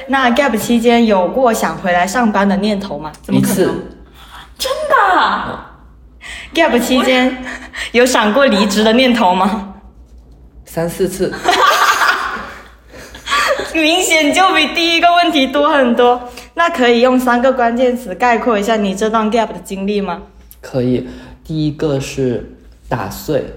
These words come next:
Speaker 1: 嗯。
Speaker 2: 我在年会分享过了，就是打碎、重构，呃，然后最后一个是融入。
Speaker 1: 嗯，最后一个问题，你想对你的老板说点什么吗？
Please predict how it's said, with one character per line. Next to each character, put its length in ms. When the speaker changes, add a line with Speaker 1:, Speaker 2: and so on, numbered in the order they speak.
Speaker 1:
嗯。 580
Speaker 2:
我 120
在 280
年 260
会 140
分 180
享 180
过 160
了， 140
就 120
是 60
打 220
碎、 360
重 340
构， 600
呃， 360
然 80
后 180
最 180
后 140
一 160
个 240
是 500
融 260
入。 260
Speaker 1:
嗯， 300
最 160
后 240
一 40
个 80
问 220
题， 240
你 160
想 240
对 140
你 100
的 80
老 160
板 180
说 220
点 160
什 160
么 80
吗？ 180